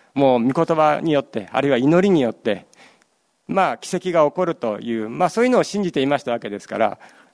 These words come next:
あまり細かいことは目に留めないで、そして、まあ、何か問題があっても、まあ、賛美すればいいんだということで、あの、まあ、子供たちにも賛美について教えました。もう小さい時からですね、あの、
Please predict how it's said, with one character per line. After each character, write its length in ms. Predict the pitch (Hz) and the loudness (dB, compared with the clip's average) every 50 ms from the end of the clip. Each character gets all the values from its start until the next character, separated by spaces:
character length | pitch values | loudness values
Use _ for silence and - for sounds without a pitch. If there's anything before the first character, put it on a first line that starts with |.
| _ - | _ -4
あ 100 | - 190 | -2 0
ま 140 | 208 220 | 0 0
り 100 | 220 220 208 | 0 -2 -4
細 220 | - 208 214 214 208 | -6 -2 -2 -2 0
か 100 | - 214 | 0 -2
い 80 | 208 180 | -2 -2
こ 100 | 170 165 | -4 -4
と 120 | - 170 | -2 0
は 100 | 165 147 | 0 2
目 140 | 135 156 170 | 2 2 0
に 100 | 160 127 | -2 -2
留 240 | - 135 135 143 147 | -2 -2 -2 0 0
め 0 | |
な 160 | 143 131 120 | 2 2 0
い 80 | 107 | 0
で、 320 | 101 123 139 131 110 98 - - - _ _ _ _ _ _ _ _ | 0 2 2 2 2 0 -4 -16 -20 _ _ _ _ _ _ _ _
そ 140 | - 185 175 | -4 -2 -2
し 60 | - | 0
て、 80 | 214 | 0
ま 360 | 208 220 214 175 147 127 - - _ | 0 2 2 0 0 -4 -8 -14 _
あ、 60 | - _ _ - | -20 _ _ -10
何 240 | - - 190 185 175 | -2 0 0 0 2
か 100 | 156 143 | 0 0
問 220 | 135 151 165 170 | 0 2 0 0
題 180 | 165 175 170 170 | 2 2 0 0
が 100 | 170 160 | 0 -2
あ 40 | 165 | -2
っ 80 | - | -2
て 100 | - 147 | -4 -2
も、 300 | 147 185 196 175 131 - _ _ _ _ _ - | 0 2 2 2 2 -2 _ _ _ _ _ -4
ま 100 | - 131 | -4 -4
あ、 20 | |
賛 260 | - - - 214 220 208 | -4 -2 0 0 0 0
美 80 | 185 | -2
す 140 | - - 175 | -4 -4 -4
れ 80 | 156 139 | -2 0
ば 140 | 135 127 | 0 0
い 20 | 127 | 0
い 60 | 131 | 0
ん 60 | 117 | -2
だ 140 | 104 92 - - _ _ _ _ _ _ _ - | -4 -6 -8 -14 _ _ _ _ _ _ _ 0
と 80 | - | 2
い 20 | 160 | 2
う 40 | 151 | 2
こ 120 | 143 131 | 2 2
と 80 | 139 143 | 2 2
で、 240 | 170 170 131 - - - - _ _ - | 2 2 0 0 -4 -14 -20 _ _ -6
あ 180 | - 120 120 120 | -2 0 0 0
の、 440 | 120 117 117 113 113 113 113 110 110 139 | 0 0 0 0 0 0 0 -2 -2 -2
ま 80 | 151 | -2
あ、 20 | - | -2
子 100 | - 156 | 2 2
供 160 | 160 165 160 | 2 2 2
た 120 | - 147 | 0 -2
ち 100 | - 139 | -4 -2
に 80 | 135 123 | -4 -2
も 140 | 120 113 - | -2 -2 -2
賛 240 | - 175 180 175 | 0 0 0 0
美 80 | 147 147 | 0 -2
に 100 | 143 127 | -4 -4
つ 100 | - 135 127 | -4 -4 -6
い 60 | 117 | -4
て 340 | 113 120 113 110 104 110 - | -2 -2 -2 -2 -4 -6 -10
教 340 | 135 127 135 131 - - 160 | -6 -2 -2 -2 0 2 2
え 80 | 147 | 2
ま 140 | 143 139 139 | 2 0 -2
し 80 | - - | -2 -4
た。 80 | 120 | -6
も 140 | 117 127 123 | -4 -2 -2
う 20 | |
小 180 | 110 - - 147 | -4 -2 -6 -6
さ 160 | - - 170 | -2 -2 -2
い 60 | 143 | -2
時 120 | 120 123 - | -2 -4 -6
か 140 | - 117 101 | -4 -6 -6
ら 80 | 95 | -6
で 100 | 85 - | -8 -10
す 120 | - - 139 | -6 -2 0
ね、 180 | - 127 107 - - - - - - - _ _ | 0 0 -2 -6 -16 -20 -20 -20 -20 -20 _ _
あ 120 | - 113 113 | -2 0 2
の、 320 | 107 107 107 104 104 120 | 2 2 2 4 2 2